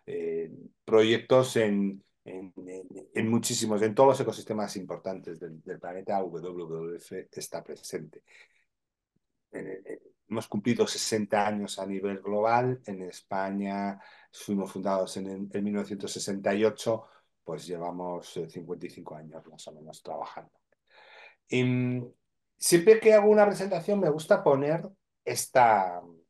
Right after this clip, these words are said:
esta foto, ¿no? Esta foto, eh, tomada por uno de los Apolo, me parece que es el Apolo once, se llama Earthrise y es, eh, la Tierra vista, es el amanecer de la Tierra,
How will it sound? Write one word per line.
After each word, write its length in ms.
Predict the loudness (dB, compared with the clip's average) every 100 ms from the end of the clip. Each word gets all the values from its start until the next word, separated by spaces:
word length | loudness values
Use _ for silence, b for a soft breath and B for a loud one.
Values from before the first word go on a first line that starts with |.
| _ _
esta 280 | -10 0 0
foto, 420 | 2 0 0 -10
¿no? 200 | -10 -12
Esta 260 | -10 -6 -6
foto, 600 | -4 -6 0 0 0 -8
eh, 160 | -14 -14
tomada 380 | -12 -8 -6 -6
por 120 | -6
uno 220 | -6 -6 -6
de 60 |
los 180 | -8 -4
Apolo, 420 | -2 2 2 0
me 80 | -6
parece 160 | -12 -12
que 40 |
es 100 | -12
el 60 | -12
Apolo 260 | -10 -10
once, 360 | -10 -16 -18 -18 b b b b
se 140 | _ -4
llama 240 | -4 -6 0
Earthrise 800 | 0 0 -2 0 0 -4 -14 -16
y 140 | -8 -6
es, 280 | -4 -6 -8
eh, 180 | -8 -12 _ _ _
la 240 | -6 -6 -6
Tierra 640 | -4 2 4 6 4 2 -4
vista, 400 | -18 -14 -2 0
es 160 | 0 0
el 80 | 2
amanecer 680 | 4 4 2 -4 0 2 2
de 100 | 0
la 160 | -2
Tierra, 420 | -2 -4 -4 -10